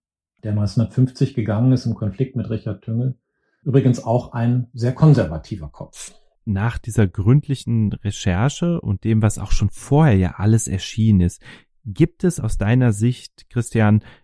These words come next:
Speaker 2: überhaupt noch offene Fragen? Sind für euch noch Dinge unklar geblieben, über die ihr gerne mehr wissen würdet?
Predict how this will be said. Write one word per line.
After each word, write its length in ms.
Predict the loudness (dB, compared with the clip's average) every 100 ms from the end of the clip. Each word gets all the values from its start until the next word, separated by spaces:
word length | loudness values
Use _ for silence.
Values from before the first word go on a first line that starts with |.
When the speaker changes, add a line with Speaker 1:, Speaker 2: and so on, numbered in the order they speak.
| -10
Speaker 2:
überhaupt 340 | -4 -2 0
noch 180 | -2 -2 -4
offene 380 | 2 4 4
Fragen? 540 | 0 0 0 -2 -2 -2
Sind 240 | 2 2
für 160 | 0 -4
euch 280 | -2 -2 -2
noch 200 | -4 -6 -4
Dinge 240 | 2 2 2
unklar 640 | 2 4 2 0 0 0
geblieben, 440 | -2 -2 2 2
über 220 | 2 -2 -4
die 180 | -2 -2
ihr 120 | -2
gerne 300 | 0 2 4
mehr 360 | 4 4 4
wissen 300 | 2 0 0
würdet? 380 | 2 2 2 -2